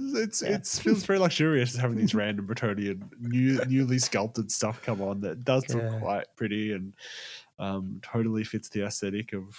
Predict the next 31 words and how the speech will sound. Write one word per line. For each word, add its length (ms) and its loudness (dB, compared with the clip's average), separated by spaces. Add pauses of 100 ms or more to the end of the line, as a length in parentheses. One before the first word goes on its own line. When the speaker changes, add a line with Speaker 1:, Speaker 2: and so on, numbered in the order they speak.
(120)
Speaker 1:
you 120 -8
know, 220 -2
the 180 -2
old 200 -2
sixth 280 -10
edition 260 -10
stuff, 400 -6
you 80 -6
know, 120 -6
just 280 -8
looks, 420 -2 (840)
yeah, 220 0
prettier. 360 2 (680)
Has 120 2
Speaker 2:
Yeah. 80 4
Speaker 1:
it 60 2
got, 180 0
like, 240 2
a 80 6
sort 180 4
of 80 4
a 60 8
quilted 460 2
effect 380 0
at 100 2
the 60 0
back? 440 -2
I 80 -2
think 220 -2
it 220 -20
does. 640 -4